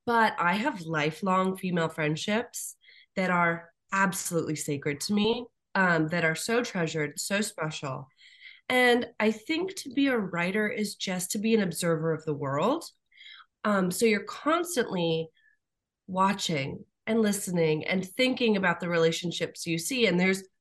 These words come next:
so much material out there just waiting for you to, you know, access. So I had access to sisters. And when I was thinking about this trio, you have to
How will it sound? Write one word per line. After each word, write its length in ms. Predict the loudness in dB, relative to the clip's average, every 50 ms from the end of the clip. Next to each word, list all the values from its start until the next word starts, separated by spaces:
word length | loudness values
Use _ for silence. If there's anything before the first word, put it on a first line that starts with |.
| _ _ -14
so 460 | -12 -10 -8 -4 0 2 4 6 6
much 300 | 6 4 2 0 -2 -4
material 500 | -4 -4 -2 0 2 4 4 4 4 4 4
out 260 | 2 2 2 2 0
there 140 | 2 2 2
just 280 | 4 2 2 0 0 -6 -14 -16 -12 -8
waiting 400 | -4 0 2 2 4 2 2 2
for 100 | 2 4
you 120 | 4 4 6
to, 340 | 6 6 6 6 2 -2 2
you 140 | 4 6 6
know, 340 | 6 6 4 2 -2 -4 -8 -12 -20 _ -20 -20 -16 _ -4
access. 760 | -2 0 0 -2 -4 -6 -6 -2 0 0 0 0 -2 -4 -2
So 360 | 0 0 2 0 0 -2 -2 2 2
I 140 | 4 4
had 340 | 4 2 4 4 2 2 0 -2 -8 _ _ _ _ 0 2
access 560 | 4 4 2 2 -2 -4 -4 -4 -6 -6 -8
to 120 | -8 -8
sisters. 680 | -8 -8 -8 -10 -10 -8 -8 -8 -8 -10 -10 -12 -14 -16 _ -20 -20 -20 -18 -18 -18 -18 -14 _ 0
And 260 | 4 4 6 6 6
when 80 | 4 4
I 60 | 4
was 120 | 4 2 2
thinking 300 | 0 2 2 2 2 2
about 240 | 0 0 -2 -2
this 240 | -2 -2 -2 -2 -4
trio, 800 | -8 -8 -6 -4 -2 2 2 4 4 4 2 2 0 -2 -6 -8 _ _ _ _ _ _ _ _ _ _ _ -4
you 140 | 0 0 2
have 360 | 2 2 2 2 2 0 0
to 160 | -4 -6